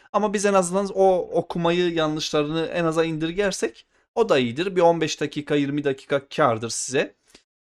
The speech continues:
Şimdi her paragraf sorusunu aynı hızda okuyamazsınız. Bunu da söyleyeyim. Biz elimizden geleni yapıp egzersizleri sizlerle paylaşıyoruz. Şimdi, şimdi şöyle bir şey. Okuma türlerimiz var.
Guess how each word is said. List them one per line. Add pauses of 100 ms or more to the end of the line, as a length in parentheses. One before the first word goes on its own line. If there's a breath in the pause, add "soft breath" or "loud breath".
(160)
Şimdi (440)
her
paragraf
sorusunu
aynı
hızda
okuyamazsınız.
Bunu
da
söyleyeyim. (540 soft breath)
Biz
elimizden
geleni
yapıp
egzersizleri
sizlerle
paylaşıyoruz. (520 soft breath)
Şimdi, (380)
şimdi
şöyle
bir
şey. (600 soft breath)
Okuma
türlerimiz
var.